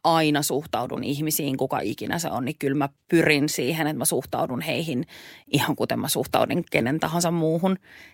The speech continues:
Ja sit jos se niinku tavallaan osoittautuu keskustelun myötä esimerkiksi, että niillä on joku agenda, että ne haluaa, että mä hoidan Jaren jonnekin tai Jennin esiintymään tai tiedätkö jotain, niin sit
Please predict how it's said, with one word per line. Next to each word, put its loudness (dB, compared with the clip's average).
Ja 2
sit 2
jos 2
se 0
niinku 0
tavallaan 4
osoittautuu 0
keskustelun -2
myötä 2
esimerkiksi, -2
että -4
niillä 4
on 2
joku -2
agenda, 0
että -4
ne -2
haluaa, 4
että -2
mä 2
hoidan 2
Jaren 0
jonnekin -4
tai 0
Jennin 0
esiintymään 0
tai -2
tiedätkö -2
jotain, -2
niin 2
sit 0